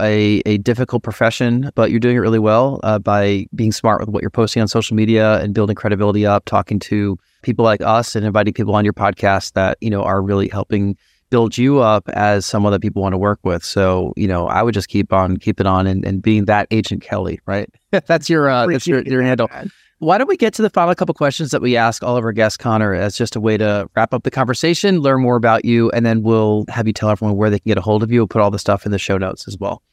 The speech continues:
Speaker 1: This first question is, if you could get on stage for a half an hour and talk about any subject in the world with zero preparation, what would that be?
Speaker 2: Oh, social media, hands down, for sure.
Speaker 1: Yeah.
Speaker 2: Yeah.
Speaker 1: Expert.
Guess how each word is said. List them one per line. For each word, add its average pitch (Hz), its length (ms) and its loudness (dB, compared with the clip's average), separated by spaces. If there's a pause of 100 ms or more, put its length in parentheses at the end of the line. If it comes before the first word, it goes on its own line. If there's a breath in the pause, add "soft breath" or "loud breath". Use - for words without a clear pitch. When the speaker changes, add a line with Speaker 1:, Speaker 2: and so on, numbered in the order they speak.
Speaker 1:
This 175 240 0
first 233 240 0
question 196 360 0
is, 156 420 0
if - 120 -2
you 156 160 0
could 214 180 0
get 147 260 2
on 143 200 0
stage 120 480 -2
for 120 320 -4
a - 80 -2
half 120 300 -2
an 123 80 2
hour 110 580 2
and 117 160 0
talk 117 320 0
about 117 200 2
any 120 200 2
subject 120 420 0
in 120 100 -2
the 117 100 0
world 110 420 2
with 107 340 -2
zero 120 600 2
preparation, 104 880 -2 (180)
what 113 220 2
would 123 140 0
that 92 200 -2
be? - 340 -2 (840)
Speaker 2:
Oh, 151 100 4
social 139 340 -2
media, 104 280 -4
hands 104 260 -4
down, 85 360 -6
for - 100 -4
sure. - 320 -6 (960)
Speaker 1:
Yeah. 101 220 0 (1080)
Speaker 2:
Yeah. - 160 -6
Speaker 1:
Expert. - 600 -2